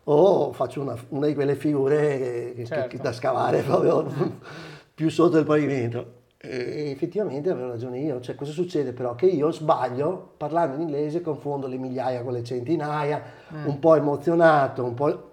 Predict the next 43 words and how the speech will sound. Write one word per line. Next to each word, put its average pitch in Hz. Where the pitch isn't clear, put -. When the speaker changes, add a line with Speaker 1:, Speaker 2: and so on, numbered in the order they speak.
Speaker 1:
tantissimo 175
l'inglese 175
che 175
non 160
so, 160
Speaker 2:
Certo. 151
Speaker 1:
l'emozione, 170
Speaker 2:
Tutti -
che 175
ti 175
guardano. 170
Speaker 1:
tutti 196
che 175
ti 196
guardano, 185
dice: 139
"Questo 180
qua 196
che 165
non 160
parla 165
neanche 165
l'inglese, 156
si 120
viene 139
a 139
insegnare 151
a -
noi 151
che 135
siamo 139
qui 143
da 143
anni", 147
eccetera. 156
Speaker 2:
Mm. -
Speaker 1:
A 143
quel 202
punto 190
uno 175
dei 160
deputy 160
italiano, 151